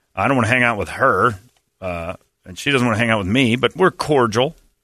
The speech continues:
But the friendship has definitely died because of it. He, uh, came out of the blue and asked because he said, 'I am a, uh, part of their story.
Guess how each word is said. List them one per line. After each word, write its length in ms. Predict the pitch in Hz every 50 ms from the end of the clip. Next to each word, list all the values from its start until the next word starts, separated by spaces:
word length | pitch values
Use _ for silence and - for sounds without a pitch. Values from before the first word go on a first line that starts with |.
| _ _ _ _ _ _ _ _
But 100 | - -
the 80 | 151 135
friendship 400 | - - 160 143 - - 117 123
has 100 | 117 -
definitely 360 | - 117 - - 104 98 95
died 280 | 87 117 110 104 98
because 380 | 85 90 - - 117 110 90 80
of 80 | 78 -
it. 100 | - - _ _ _ _ _ _ _ _ _ _
He, 220 | - 127 135 131
uh, 260 | 123 110 104 104 101 87
came 220 | - 170 180 175
out 120 | 175 165 156
of 40 | 131
the 60 | 123
blue 300 | 107 123 127 127 127 120
and 100 | 110 113
asked 260 | 117 120 120 - -
because 220 | 107 - 117 113
he 80 | 101 104
said, 300 | - - 120 110 104 - -
'I 160 | 104 104 107
am 120 | 104 98 95
a, 80 | 87 82 - _ -
uh, 300 | 104 90 85 80 78 76
part 340 | - - - 147 147 143 -
of 200 | - 107 87 90
their 160 | 113 113 110
story. 680 | 104 - - - - 131 120 110 98 87 78 78 82 -